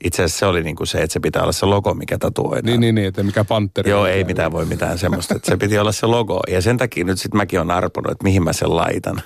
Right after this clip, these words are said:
Speaker 2: Mm.
Speaker 1: <laughs> Joo.
Speaker 2: Se, se on semmoinen, semmoinen anoppi, tai anop-, appiukkoraja on se, että teepaidan,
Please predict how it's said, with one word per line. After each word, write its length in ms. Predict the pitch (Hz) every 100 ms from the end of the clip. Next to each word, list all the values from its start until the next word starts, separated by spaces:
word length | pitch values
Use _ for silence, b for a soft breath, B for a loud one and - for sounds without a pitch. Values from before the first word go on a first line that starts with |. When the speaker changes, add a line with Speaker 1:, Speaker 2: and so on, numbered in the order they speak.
| 113
Speaker 2:
Mm. 300 | 113 127 131
Speaker 1:
<laughs> 420 | 131 - - -
Joo. 100 | -
Speaker 2:
Se, 80 | 78 - -
se 140 | 120
on 100 | 131
semmoinen, 240 | 135 139 120 -
semmoinen 260 | 113 127 127
anoppi, 440 | 151 131 - 107 101 101
tai 140 | 117 113
anop-, 260 | 135 117
appiukkoraja 1000 | 143 135 - 104 - 104 - 110 110 104
on 100 | 98
se, 80 | 98
että 160 | 95 110
teepaidan, 560 | 117 107 - 90 78